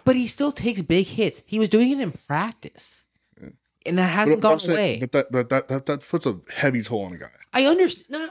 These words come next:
Speaker 1: I'm not saying it doesn't. Here's what, I'm not saying, like, I'm not,
Speaker 2: I'm
Speaker 1: what
Speaker 2: just,
Speaker 1: I'm
Speaker 2: 'cause, but I, I get it what you're saying. Like, they all do it, but they're all one shot away from it being the last.
Speaker 1: No, I get it. What I'm saying is, if the football I Q comes around for Anthony Richardson, right?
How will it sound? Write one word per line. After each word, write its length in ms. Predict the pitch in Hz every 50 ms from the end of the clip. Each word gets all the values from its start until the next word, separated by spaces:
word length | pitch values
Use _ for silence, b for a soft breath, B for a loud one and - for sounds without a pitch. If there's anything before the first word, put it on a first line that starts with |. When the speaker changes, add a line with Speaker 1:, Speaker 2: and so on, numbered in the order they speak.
| -
Speaker 1:
I'm 120 | - 277 277
not 200 | 302 277 254 -
saying 300 | - 160 180 208 226 196
it 100 | 135 117
doesn't. 400 | - 165 180 - - - _ -
Here's 360 | 147 139 - - 240 233 226
what, 180 | 208 180 - - - 110 107 104 _ -
I'm 140 | 165 180 185
not 240 | 214 247 240 - -
saying, 380 | - 147 160 180 165 135 117 104
like, 240 | 110 110 - - _ -
I'm 160 | - 135 156 165
not, 200 | 170 180 180 -
Speaker 2:
I'm 180 | - - 139 156
Speaker 1:
what 60 | 165
Speaker 2:
just, 180 | 170 170 - -
Speaker 1:
I'm 60 | -
Speaker 2:
'cause, 180 | - 170 160 139
but 240 | 143 143 127 - - -
I, 180 | 123 131 127 -
I 60 | 120 123
get 200 | 120 123 127 127
it 40 |
what 80 | 131 127
you're 100 | 123 117
saying. 280 | - - 117 110 113 110
Like, 140 | 104 98
they 80 | - 110
all 260 | 110 107 104 87 - -
do 180 | - 90 92 107
it, 120 | 113 113
but 160 | - 98 92
they're 160 | - 104 110
all 100 | 110 104 95
one 220 | 90 98 101 104
shot 320 | 104 - - - 98 95 95
away 240 | 87 90 92 98
from 180 | 101 - 95 95
it 140 | 101 85 90
being 220 | 95 95 92 87 85
the 80 | 85
last. 500 | 80 80 80 76 - - - - - - - -
Speaker 1:
No, 280 | 508 480 466 381 - -
I 160 | 147 175 190
get 160 | 196 262 269
it. 160 | 175 131 147
What 140 | 160 208 214
I'm 100 | 226 220
saying 300 | 214 - 226 233 226 214
is, 340 | 180 143 160 156 143 135 - _ -
if 280 | 156 175 196 190 - -
the 80 | 180 175
football 320 | - 165 160 160 165 156
I 160 | 143 139 139
Q 300 | 135 - - - 123 123
comes 320 | 123 - - 135 135 120 117
around 480 | 95 95 95 95 90 87 90 87 - _
for 480 | _ - - - - 120 131 165 151 -
Anthony 380 | 110 98 92 - _ - 53 -
Richardson, 580 | - - - - - - - - - - - -
right? 320 | - 67 65 71 71 -